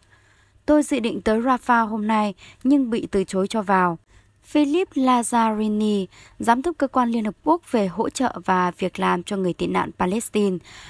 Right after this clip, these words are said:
unrwa, nói trong cuộc họp báo chung với Ngoại trưởng Ai Cập Sameh Shouri tại Cairo hôm mười tám tháng ba.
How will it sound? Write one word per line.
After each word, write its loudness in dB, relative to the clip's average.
unrwa, 2
nói 2
trong -2
cuộc -4
họp -2
báo -2
chung -4
với 0
Ngoại -4
trưởng -6
Ai -4
Cập -6
Sameh -4
Shouri -2
tại 2
Cairo -2
hôm -6
mười -4
tám -4
tháng -6
ba. 0